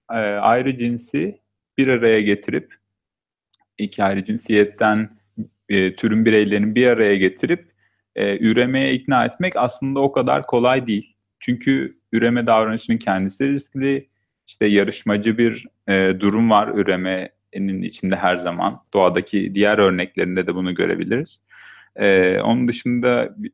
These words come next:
o, e, dünyaya yeni gelecek olan bir bebek var. İşte bir yavru var. Onun hem dünyaya geleceği, gelene kadar geçen süre hem de sonrasındaki bakım ki insanlarda diğer hayvanlara göre çok çok uzun bu bakım süresi. Yani maliyet çok ağır.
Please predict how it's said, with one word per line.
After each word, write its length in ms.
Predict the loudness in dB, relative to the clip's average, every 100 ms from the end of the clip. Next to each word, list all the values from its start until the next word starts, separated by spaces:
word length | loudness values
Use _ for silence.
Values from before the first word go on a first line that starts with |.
| -4
o, 180 | 0 2
e, 540 | 2 0 -2 -4 -4
dünyaya 380 | -2 2 2 2
yeni 320 | 2 0 0
gelecek 440 | 0 -2 -2 -4 0
olan 300 | 0 0 -2
bir 220 | -4 -2
bebek 360 | -2 -2 -2
var. 460 | 0 0 -2 -18 -20 _
İşte 420 | -20 -6 -4 -4
bir 120 | -6 0
yavru 340 | 0 0 0
var. 220 | 0 0 -4
Onun 440 | -4 -2 -2 -4 -8 _ _ _ _
hem 240 | -2 0
dünyaya 320 | 0 0 0 0
geleceği, 720 | -2 -2 -2 0 0 -4 _ -2
gelene 400 | 0 2 -2 -2
kadar 260 | 0 2
geçen 360 | 2 -2 -2 -8
süre 220 | -4 -2
hem 220 | 0 -2
de 60 | -6
sonrasındaki 600 | -4 -6 -6 -6 -6 -2
bakım 360 | -2 -2 -6
ki 340 | -4 -2 -2 -4 _ _ _
insanlarda 1200 | 0 0 2 2 2 2 2 -2 -2 2 2 0 0
diğer 200 | 2 2
hayvanlara 580 | 2 2 0 0 0
göre 220 | 0 0 0
çok 260 | -2 -2
çok 220 | -2 -2
uzun 300 | -2 -4 -4
bu 120 | -4 -2
bakım 280 | -4 -8
süresi. 360 | -14 -10 -6 0
Yani 220 | 0 2
maliyet 420 | 4 4 4 -2
çok 220 | 0 0 0
ağır. 180 | -2